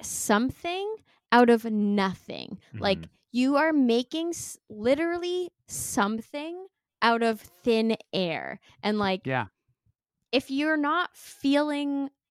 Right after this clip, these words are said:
Speaker 1: like, sometimes it's really hard to be like, "Oh, am I a songwriter? I ha-, I haven't written a song in a couple weeks," or, like,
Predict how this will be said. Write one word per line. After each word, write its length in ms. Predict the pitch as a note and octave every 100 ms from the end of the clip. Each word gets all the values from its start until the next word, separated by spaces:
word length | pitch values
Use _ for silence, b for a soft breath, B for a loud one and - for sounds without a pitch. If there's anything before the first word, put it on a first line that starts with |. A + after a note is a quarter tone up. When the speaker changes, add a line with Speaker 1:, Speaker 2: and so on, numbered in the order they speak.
| _
Speaker 1:
like, 140 | - B3+
sometimes 320 | E4 E4 F4
it's 140 | D#4 C4+
really 160 | C#4
hard 460 | C#4 - G#3+ A3 A#3
to 80 | B3
be 140 | A3
like, 220 | G#3 G3+ -
"Oh, 180 | C4+ C4+
am 120 | B3
I 120 | B3
a 40 | C4
songwriter? 720 | - A3+ A#3+ B3+ A#3+ A#3+ B3
I 100 | A#3
ha-, 220 | A3+ A3 A3+
I 40 |
haven't 300 | B3 C4+ C4 A3
written 260 | A#3 A3+
a 80 | A3+
song 320 | - A#3 A#3
in 80 | A3
a 60 | G#3
couple 360 | A3+ A3 G3
weeks," 500 | F#3+ A3+ G#3+ _ -
or, 120 | G3 F#3
like, 240 | F3 E3+